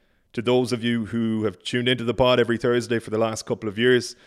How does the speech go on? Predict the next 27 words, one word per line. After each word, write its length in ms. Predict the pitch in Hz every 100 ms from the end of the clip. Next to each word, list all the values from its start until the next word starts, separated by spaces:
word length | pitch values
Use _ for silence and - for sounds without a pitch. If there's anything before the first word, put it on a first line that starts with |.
| - _
we've 180 | - 98
absolutely 540 | - 110 - 110 87 101
loved 460 | 101 110 113 98
your 160 | 98 90
questions, 800 | - 113 107 - - 104 101 -
your 160 | 95
musings, 680 | 92 98 110 110 107 101 92
and 120 | 98 95
your 140 | 110
support. 520 | - - 98 95 - _ _
The 60 | 110
reality 380 | 135 185 202 180
is 100 | 147
that 180 | 147
this 260 | - 135 -
new 160 | 123 123
membership-focused 960 | 120 120 113 - 104 - 110 104 104
schedule 600 | - - 117 107 107 104 92
is 600 | 107 107 98 - - -
as 180 | 101 101
important 420 | 98 113 123 147
for 160 | 160 156
us 260 | 151 - -
as 180 | 110 107
it 100 | 107
is 140 | 104
exciting, 560 | 104 - 123 101 104